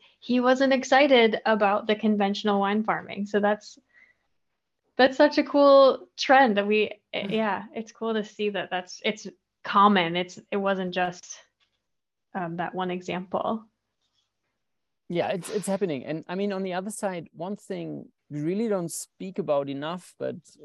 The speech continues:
Speaker 2: uh, I'm sure it will also happen much more in the, in the coming years, is nutrient density of the food. So many times when soil is really degraded,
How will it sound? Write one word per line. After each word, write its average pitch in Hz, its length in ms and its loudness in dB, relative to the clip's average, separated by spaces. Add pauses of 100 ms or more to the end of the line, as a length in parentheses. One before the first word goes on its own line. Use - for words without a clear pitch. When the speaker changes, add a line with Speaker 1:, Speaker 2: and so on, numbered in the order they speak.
Speaker 2:
uh, 120 160 -14
I'm 143 140 -12
sure 160 300 -6
it 143 60 -10
will 143 100 -6
also 139 260 -8
happen 139 260 -10
much 139 220 -10
more 143 220 -6
in 135 60 -10
the, 131 140 -12
in 139 100 -8
the 139 60 -8
coming 151 300 -8
years, 151 200 -2
is 131 120 -14
nutrient 151 400 -4
density 170 600 -8 (500)
of 131 120 -8
the 151 80 -10
food. 170 320 -6
So 151 400 0 (400)
many 196 300 -2
times 180 400 -8
when 160 160 -6
soil 160 400 -2
is 147 160 -10
really 160 160 -4
degraded, 127 720 -8